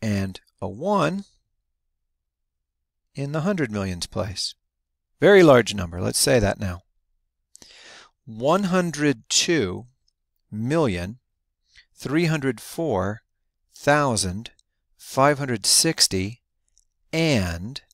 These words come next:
seven tenths. Two more numbers to add.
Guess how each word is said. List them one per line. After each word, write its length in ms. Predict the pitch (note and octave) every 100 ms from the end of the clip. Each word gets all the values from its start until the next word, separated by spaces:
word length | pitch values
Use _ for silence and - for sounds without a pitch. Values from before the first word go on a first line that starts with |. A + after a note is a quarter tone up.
| _ _ _ -
seven 420 | - A2+ G#2 A#2
tenths. 480 | D#3+ C3 F2 - - _ _ _ _ _ _ _ _ _ _ _ _ _ - - - - -
Two 240 | - F#3+
more 180 | F#3 F#3
numbers 380 | F3 E3+ D#3+ D3
to 160 | - A2+
add. 300 | F2+ D#2+